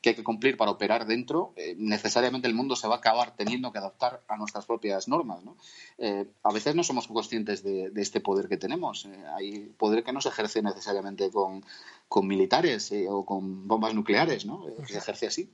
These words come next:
Speaker 1: eh,
Speaker 2: Sí.
Speaker 1: y tenemos que utilizarlo.
Speaker 2: Oye, pues nada, antes de dejarte una última pregunta sobre tu otro sombrero. Eh, hemos estado hablando de tu sombrero en inteligencia artificial, pero también, eh, eh, eres responsable de, de política cultural en la, en la dirección del pesoe.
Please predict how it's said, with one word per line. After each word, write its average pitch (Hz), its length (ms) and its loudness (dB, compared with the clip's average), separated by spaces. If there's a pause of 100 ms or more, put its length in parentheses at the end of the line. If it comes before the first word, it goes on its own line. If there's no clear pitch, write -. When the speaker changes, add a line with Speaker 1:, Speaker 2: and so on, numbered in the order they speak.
(140)
Speaker 1:
eh, 92 260 0
Speaker 2:
Sí. 107 60 2
Speaker 1:
y 104 60 0
tenemos 98 260 0
que - 60 2
utilizarlo. - 480 -4 (640)
Speaker 2:
Oye, 160 200 2
pues 135 140 -4
nada, 151 220 2
antes 160 260 -2
de 165 80 2
dejarte 160 420 -2
una 147 240 0
última 139 600 0
pregunta 131 440 -2
sobre 123 300 0
tu 123 120 -6
otro 123 200 -4
sombrero. 143 500 -2
Eh, 117 300 -6
hemos 117 240 -8
estado 123 200 -2
hablando 123 200 0
de 120 80 0
tu - 140 -10
sombrero 123 480 2
en 110 200 -8
inteligencia 117 520 -4
artificial, 147 560 0 (560)
pero 135 180 2
también, 147 340 0
eh, 139 640 2 (340)
eh, 131 600 -4
eres 131 200 0
responsable 135 540 -2
de, 113 220 -4
de 110 400 -8 (120)
política 120 440 -4
cultural 143 540 -2
en 113 120 -8
la, 110 400 -8
en 113 80 -8
la 113 140 -4
dirección 113 440 -10
del 123 280 -2
pesoe. 143 520 -2